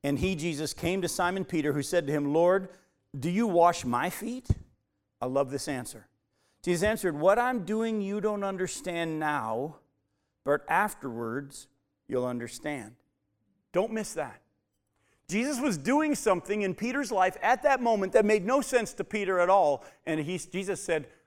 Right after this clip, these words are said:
"I'm not expecting you to understand right now what I'm doing, but you will later on." Fo-, has anybody ever had that happen to you? Things you went through, you're like, "I have no idea what God's doing, and this one's got me totally baffled."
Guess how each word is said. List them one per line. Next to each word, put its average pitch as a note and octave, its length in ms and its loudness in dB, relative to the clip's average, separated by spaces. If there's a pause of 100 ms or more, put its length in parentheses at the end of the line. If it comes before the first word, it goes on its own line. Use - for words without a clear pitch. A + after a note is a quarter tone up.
"I'm D#3+ 160 -2
not D3+ 200 0
expecting F#3+ 520 -6
you E3 120 -4
to C#3+ 100 -2
understand B2+ 520 -8
right A#2 160 -6
now G#2+ 160 -6
what G#2 140 -10
I'm G2+ 140 -10
doing, G2+ 280 -14 (640)
but C#3+ 140 -4 (240)
you D3 140 -6
will D3 240 2
later B2+ 300 -4
on." B2 180 -10 (960)
Fo-, G#3 200 4
has E3+ 220 0
anybody C4+ 200 8
ever C4+ 120 8
had C4 120 6
that B3+ 140 6
happen C4 260 4
to B3+ 60 0
you? C4+ 140 -4 (140)
Things B3 240 2
you A#3+ 120 -2
went B3+ 180 0
through, B3+ 160 -2
you're G#3+ 100 2
like, F3 200 4
"I E3+ 100 6
have D#3 120 4
no E3 260 0
idea F3+ 240 0
what D#3+ 100 -2
God's D3 240 0
doing, D#3+ 260 -4
and B2+ 120 -8
this D3+ 120 -6
one's C#3+ 140 -8
got D3 180 -2
me D3 80 -8
totally D#3+ 320 -2
baffled." C3 380 -2